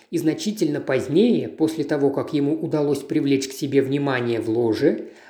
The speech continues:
опять вытащил его перед тем, как окончательно покинуть бал. Этот его манёвр был одним из лучших. Он умный парень. Но в зелёных глазах Пуаро я безошибочно прочитал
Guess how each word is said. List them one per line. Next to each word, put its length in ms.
опять 420
вытащил 560
его 280
перед 300
тем, 200
как 300
окончательно 840
покинуть 600
бал. 500
Этот 340
его 260
манёвр 540
был 340
одним 320
из 120
лучших. 580
Он 220
умный 480
парень. 640
Но 120
в 80
зелёных 420
глазах 480
Пуаро 560
я 360
безошибочно 840
прочитал 680